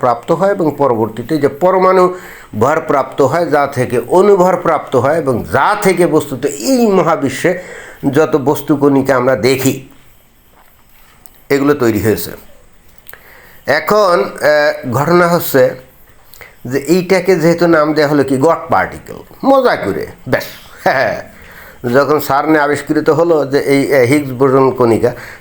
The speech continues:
তখনই কিন্তু দেখলাম যে ধার্মিক লোকজন এই, এই পেয়ে গেছে, ঈশ্বরকে খুঁজে পেয়ে গেছে বিজ্ঞানীরা। কিন্তু এরা তো জানেও না যে আসলে ঘটনাটা কি।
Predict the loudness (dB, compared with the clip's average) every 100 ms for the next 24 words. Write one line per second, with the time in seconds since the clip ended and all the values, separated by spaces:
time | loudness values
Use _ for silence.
0 | -4 0 2 2 2 2 2 0 0 0
1 | 0 -2 -2 -2 -4 -4 2 2 2 0
2 | -2 -6 -2 0 2 2 0 0 -2 0
3 | 0 -2 -2 0 0 0 -4 -4 -4 -4
4 | -4 0 0 -2 -8 -6 -4 -4 -2 -4
5 | -4 -8 -8 -4 -4 -2 -2 -2 -4 -10
6 | -12 -20 -20 -20 -6 -2 0 0 0 0
7 | 0 2 2 4 2 2 2 0 2 2
8 | 2 2 0 -2 -4